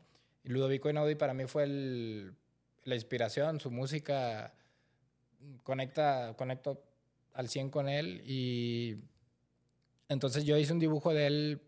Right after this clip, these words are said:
pues, nada más por la admiración, ¿no? Eh, esa es otra cosa importante también. Creo que hay esta creencia de que si no platicas tus sueños, también es difícil que se,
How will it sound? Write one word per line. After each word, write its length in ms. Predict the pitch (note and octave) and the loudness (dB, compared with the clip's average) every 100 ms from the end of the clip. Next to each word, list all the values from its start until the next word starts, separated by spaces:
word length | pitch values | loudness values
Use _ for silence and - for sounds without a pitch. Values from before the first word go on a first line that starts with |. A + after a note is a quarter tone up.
| _ _ _ | _ _ _
pues, 160 | B2 | -2
nada 160 | A2+ B2 | 0 0
más 160 | B2+ A#2 | -2 -2
por 180 | C#3 | -4
la 80 | B2 | -2
admiración, 540 | A2 A2 G#2 - B2 A2+ | -4 -4 -6 -6 -4 -6
¿no? 180 | C3+ - _ _ _ _ _ _ _ _ | -8 -10 _ _ _ _ _ _ _ _
Eh, 640 | B2+ B2 A#2 A#2 A2 G#2+ | -4 -2 0 -2 -4 -6
esa 200 | B2 B2 | -4 -2
es 60 | C#3+ | 0
otra 180 | C3 C3+ | 0 0
cosa 180 | C#3 C#3+ | 2 0
importante 480 | C3 A2+ A#2+ B2 | 0 -2 -4 -4
también. 480 | A#2+ A2+ A2+ A#2 G#2+ - | -6 -6 -4 -6 -8 -4
Creo 180 | B2+ B2 | -4 0
que 200 | D3+ D3 | 4 4
hay 220 | C#3+ C#3+ | 4 0
esta 260 | C#3 B2+ D3 | -4 -2 -2
creencia 500 | C#3 B2+ C3 C#3+ D3 | 0 0 0 0 0
de 200 | C#3 B2 | 0 -2
que 460 | B2 A2 G#2+ G#2+ - _ _ _ _ _ | -4 -4 -6 -10 -18 _ _ _ _ _
si 240 | - C3 | -4 -2
no 220 | B2+ C3 | 0 0
platicas 560 | D#3+ D3 D#3+ D3 D#3+ C#3 | 0 0 -2 0 0 0
tus 140 | A#2+ | -2
sueños, 560 | D3 D3+ F#3 B3 - - _ _ _ _ | 0 2 0 -4 -10 -18 _ _ _ _
también 300 | - B2 C3 | -2 0 2
es 100 | C#3 | 2
difícil 440 | D3 C#3+ C#3+ D#3 D3 | 2 0 0 -2 -2
que 160 | B2+ | -4
se, 680 | A#2+ A#2+ A#2 A2+ A2 A2 - | -4 -4 -4 -4 -6 -8 -14